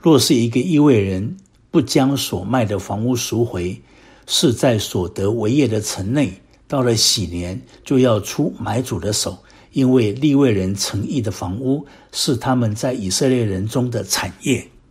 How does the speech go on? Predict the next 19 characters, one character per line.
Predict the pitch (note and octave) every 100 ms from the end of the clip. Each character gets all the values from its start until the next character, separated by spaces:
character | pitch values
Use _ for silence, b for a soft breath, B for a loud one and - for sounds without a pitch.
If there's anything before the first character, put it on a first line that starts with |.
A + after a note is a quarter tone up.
| B B -
利 | D3+ C#3+
未 | C3
人 | G2+ F#2+
卖 | A2+ C#3
了 | G#2+ F#2
房 | - F2 G2+
屋， | A#2 C3+ F#3+ B B _
即 | - A2+ C3
使 | - - F2+
他 | - A2+
们 | G2+
无 | F#2+ F#2+
力 | G2+ G#2
赎 | - F2 F2
回， | - F2 A2 B B B B
到 | - A#2+
了 | A2+
喜 | - - F2+
年， | D2+ D#2 E2